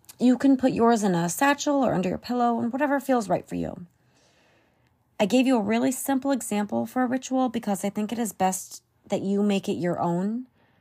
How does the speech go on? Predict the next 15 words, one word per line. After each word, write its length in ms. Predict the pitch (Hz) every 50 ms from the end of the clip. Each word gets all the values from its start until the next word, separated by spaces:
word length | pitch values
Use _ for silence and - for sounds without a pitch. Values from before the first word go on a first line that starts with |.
| _ _ _ _ -
Um, 300 | - 190 185 180 180 175
but 140 | - 208 196
if 120 | 190 -
you 60 | 233
need 140 | 247 262 262
a 60 | 254
guide, 540 | 196 170 185 170 170 175 175 175 170 170 - _ _ _ _ _ _ _ _ _ _
this 180 | - 196 - -
is 100 | 180 180
always 240 | 180 175 175 170 -
a 60 | 175
good 160 | - 165 165
place 260 | - - 160 - - -
to 80 | -
start. 480 | 170 - - - - - - - - -